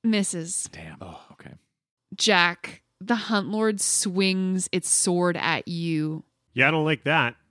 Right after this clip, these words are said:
Speaker 3: Jack's already struggling to maintain his concentration after the two arrow wounds. He's just barely holding it together to keep Red invisible, but he's, uh, managed to do it.
Speaker 1: Twenty-five to hit you.
Speaker 3: Oh, shit.
Speaker 1: Ooh.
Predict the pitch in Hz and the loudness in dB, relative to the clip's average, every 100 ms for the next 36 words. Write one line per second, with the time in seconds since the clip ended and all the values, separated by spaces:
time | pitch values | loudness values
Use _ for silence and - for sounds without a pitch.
0 | _ - 175 165 185 175 170 - 170 160 | _ -4 0 0 2 2 0 -2 -2 0
1 | 147 139 143 139 143 143 - 147 143 139 | 0 0 -2 -2 -2 -2 -2 -4 -4 -6
2 | 143 151 131 139 135 131 131 151 143 143 | -2 -2 0 -2 -2 -6 -6 -6 -4 -4
3 | 135 135 135 123 113 - - 147 160 156 | -4 -6 -8 -8 -6 -4 -2 4 4 6
4 | 135 147 135 131 123 135 117 107 - _ | 4 2 -2 -6 -2 -2 -2 -6 -12 _
5 | - 127 139 - 135 123 123 123 113 110 | -14 -6 -4 0 -2 0 -2 -2 -2 -6
6 | 98 101 117 104 104 113 113 110 - 113 | -4 -4 -4 -4 -6 -6 -4 -6 -10 -2
7 | 123 147 139 - 123 117 110 113 - _ | 0 0 -2 -6 -8 -4 -4 -4 -8 _
8 | _ _ - 226 214 - 208 196 190 185 | _ _ 0 4 4 4 4 4 0 -2
9 | - 151 160 175 180 170 185 156 139 - | -2 -2 -4 -6 -4 2 4 4 4 0
10 | 175 285 349 311 226 190 180 165 156 | 0 2 4 4 4 2 -2 -6 -10